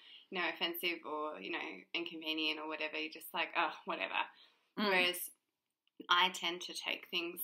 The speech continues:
Speaker 1: to heart and, and feel really deeply about them.
Speaker 2: Yeah. So, uh, an example, uh,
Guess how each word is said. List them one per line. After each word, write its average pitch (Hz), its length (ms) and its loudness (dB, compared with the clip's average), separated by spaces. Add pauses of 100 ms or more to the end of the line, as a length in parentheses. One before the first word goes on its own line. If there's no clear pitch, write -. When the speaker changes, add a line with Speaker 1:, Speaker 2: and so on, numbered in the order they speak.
(140)
Speaker 1:
to - 100 -4
heart - 400 -2 (360)
and, 185 300 -4
and 175 260 2
feel 175 300 -4
really 165 480 -8
deeply 175 420 -8
about - 300 -16
them. - 180 -6
Speaker 2:
Yeah. 202 280 6 (280)
So, - 160 4
uh, 220 360 6 (160)
an 294 160 12
example, 196 540 4
uh, 185 380 4